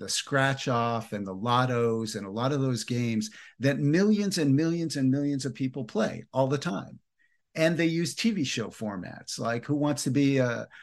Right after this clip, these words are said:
um, a, a Millionaire? They use that kind of health champion network, or they use different game show Jeopardy things. These are people that can, everybody can relate to.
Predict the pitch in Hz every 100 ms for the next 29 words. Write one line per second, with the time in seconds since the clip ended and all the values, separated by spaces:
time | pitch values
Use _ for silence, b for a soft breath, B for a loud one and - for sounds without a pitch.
0 | b _ 113 113 110 110 107 107 104 -
1 | 117 135 170 170 131 113 113 113 120 127
2 | 131 131 120 - 127 120 - 117 123 -
3 | - 156 170 - 104 87 92 92 90 85
4 | - 123 120 131 135 160 165 - B B
5 | B 160 135 156 135 143 156 151 - 143
6 | 131 110 170 165 127 113 113 107 B B
7 | - 185 214 214 214 165 160 135 139 -
8 | 131 - 160 208 190 165 127 131 117 113
9 | 117 147 - 92 87